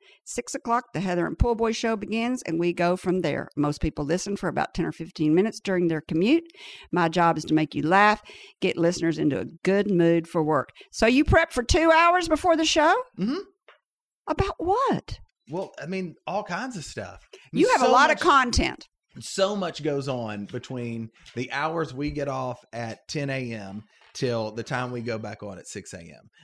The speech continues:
Speaker 2: I mean, everything happens. Everything happens in, in Hollywood, in sports, um, in just in your own community. And so to, uh, try to condense all that into, uh,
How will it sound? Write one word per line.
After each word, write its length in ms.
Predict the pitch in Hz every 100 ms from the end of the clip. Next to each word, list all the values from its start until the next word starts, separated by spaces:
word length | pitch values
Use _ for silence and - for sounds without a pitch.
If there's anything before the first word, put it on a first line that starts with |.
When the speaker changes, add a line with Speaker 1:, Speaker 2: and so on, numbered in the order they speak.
| 127
Speaker 2:
I 40 |
mean, 160 | 135 -
everything 560 | 135 156 139 123 98 92
happens. 380 | 87 78 90 117
Everything 420 | 160 175 156 143
happens 440 | 135 131 127 117
in, 200 | 107 101 - -
in 100 | 107
Hollywood, 760 | 110 - 143 143 123 98 92 90
in 120 | 95
sports, 680 | - - 147 139 101 - -
um, 320 | 104 98 95 -
in 220 | 120 120
just 220 | 123 127 - -
in 280 | 131 135 135
your 140 | 143
own 180 | 147 147
community. 560 | 143 131 180 113 101 - _
And 160 | - 127
so 280 | - 131 123 113
to, 300 | - 131 123 - - -
uh, 40 | 120 - - -
try 240 | - 202
to 340 | 202 165 135 127 _ _ _ _ _
condense 600 | - 143 113 143 208 208
all 260 | - 110 95
that 320 | 95 90 92 _
into, 640 | 127 127 123 135 117 110 107 _ _ -
uh, 360 | 104 95 87